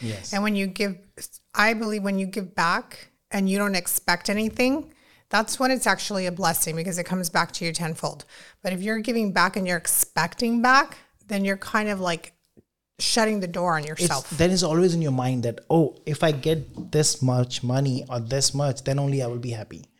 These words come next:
Speaker 2: Right.
Speaker 1: That if a client is coming whom, where, where I know my commission is only little,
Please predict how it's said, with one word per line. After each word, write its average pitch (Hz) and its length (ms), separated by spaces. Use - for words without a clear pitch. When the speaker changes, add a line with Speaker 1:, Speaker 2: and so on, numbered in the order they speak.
Speaker 2:
Right. 190 220
Speaker 1:
That 151 280
if 160 140
a 180 60
client 160 300
is 175 100
coming 160 480
whom, 143 260
where, 135 320
where 139 160
I 131 80
know 135 180
my 131 140
commission 123 460
is 117 100
only 117 220
little, 113 400